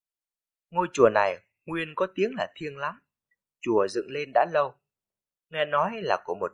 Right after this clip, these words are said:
viên quan triều đình, cáo lão, sai làm để đến tụng niệm. Bây giờ tuy là nơi bỏ hoang, xa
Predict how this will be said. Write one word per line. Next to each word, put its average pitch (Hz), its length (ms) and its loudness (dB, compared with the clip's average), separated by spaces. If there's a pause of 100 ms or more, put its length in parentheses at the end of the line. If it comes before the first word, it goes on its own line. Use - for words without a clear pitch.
viên 143 220 -12
quan 135 280 0
triều 87 260 -4
đình, 90 160 -14 (360)
cáo 160 200 -4
lão, 175 380 -4 (100)
sai 127 340 -6
làm 87 380 2
để 82 160 -8
đến 151 240 -8
tụng - 200 -4
niệm. 107 200 -4 (1300)
Bây 151 160 8
giờ 98 280 4 (140)
tuy 156 140 -10
là 107 200 0
nơi 139 140 -8
bỏ - 280 -4
hoang, 135 200 -2 (500)
xa - 260 -4